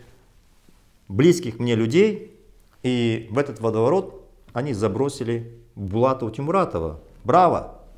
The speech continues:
Теперь у меня появляется возможность сказать следующее, что, посмотрите, Генеральная прокуратура Казахстана –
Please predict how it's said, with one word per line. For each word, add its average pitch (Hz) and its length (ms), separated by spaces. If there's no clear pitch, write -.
Теперь 180 520
у 107 80
меня 156 200
появляется 127 560
возможность 110 760
сказать 113 320
следующее, 85 720
что, 113 240
посмотрите, 135 800
Генеральная 180 580
прокуратура 151 1080
Казахстана – 123 760